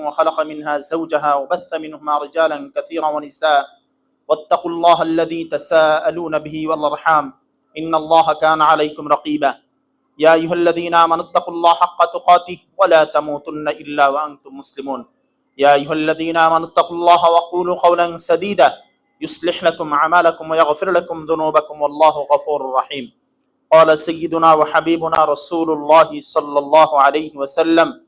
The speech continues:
"النكاح من سنتي، فمن رغب عن سنتي فليس مني". وقال عليه الصلاة والسلام:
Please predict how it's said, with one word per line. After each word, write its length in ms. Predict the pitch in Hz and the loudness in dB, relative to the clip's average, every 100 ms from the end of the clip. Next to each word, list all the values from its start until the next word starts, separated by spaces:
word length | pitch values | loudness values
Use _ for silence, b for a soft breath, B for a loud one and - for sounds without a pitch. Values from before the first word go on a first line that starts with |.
| _ _ _ - | _ _ _ -4
"النكاح 540 | 180 180 175 175 165 165 | -2 -2 2 4 4 0
من 200 | 160 151 | -8 -8
سنتي، 600 | - 180 170 160 160 151 | -8 -2 -4 -2 -6 -2
فمن 420 | 156 156 151 143 | 0 0 -2 0
رغب 280 | 151 185 165 | 0 0 -2
عن 200 | 156 147 | -2 -4
سنتي 580 | - 156 151 147 139 135 | -14 -10 -10 -10 -14 -4
فليس 340 | 143 147 - | -2 -2 -4
مني". 480 | 139 156 156 147 123 _ _ _ _ 135 | -4 -6 -8 -10 -12 _ _ _ _ -6
وقال 300 | - 156 156 | 4 4 6
عليه 320 | 156 156 160 | 4 2 -4
الصلاة 500 | - 160 165 165 160 | -2 2 6 4 4
والسلام: 580 | 165 - 160 170 151 | -2 2 6 4 2